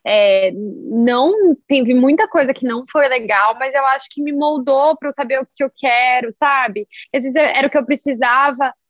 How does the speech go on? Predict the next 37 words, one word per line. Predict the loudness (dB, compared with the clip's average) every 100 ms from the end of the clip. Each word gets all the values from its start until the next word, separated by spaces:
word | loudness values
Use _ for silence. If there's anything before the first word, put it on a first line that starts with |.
| -6
ali | -4 -4
naquele | -4 -2 -2 -2
momento | -2 -2 -2 -4 -6 -10 -8
também, | -6 -2 0 0
o | -2
que |
eu | -4
precisava | -6 -6 -2 0 0
viver | -2 -4 0 0
naquele | 0 -4 -4
momento, | -2 -4 -2 0 0 -2 -4 -4
talvez | -4 -2 -2 -4 -18 -14 -6
uma | -4
coisa | 0 2 2
não, | 2 0 0 0
não | 0
tão | -2 -4 -6
séria, | _ -2 0 2 2 0 -2
assim. | -4 -10 -10 -8
Eu | -4
falo, | 0 0
tem | -2
uma | -10 -8
fase | -6 -6
da | -4
minha | -6
vida | -4 -6
que |
eu | -6
precisava | -4 -2 0
ter | 0
um |
relacionamento | 0 -2 -2 -2 -2 -4 -4 -14 -16 -4
que |
era | -2 0
mais | 0 0
light, | 0 0 0 -2